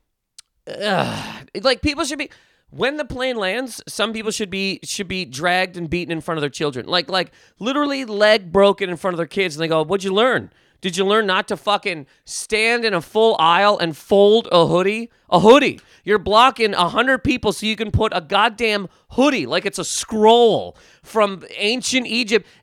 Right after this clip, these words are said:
into a goddamn overhead. Here's what you don't do, you stupid fucking cocksucker.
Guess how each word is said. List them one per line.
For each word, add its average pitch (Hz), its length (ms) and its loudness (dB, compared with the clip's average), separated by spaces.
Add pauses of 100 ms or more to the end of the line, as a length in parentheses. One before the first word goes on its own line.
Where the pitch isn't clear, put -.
into 240 360 2
a 196 40 2
goddamn 208 720 2
overhead. 226 420 4
Here's 254 200 -2
what 285 100 -8
you 269 60 -4
don't 262 240 0
do, 220 220 0
you 156 160 -8
stupid 226 360 -8
fucking 170 300 -2
cocksucker. 185 600 0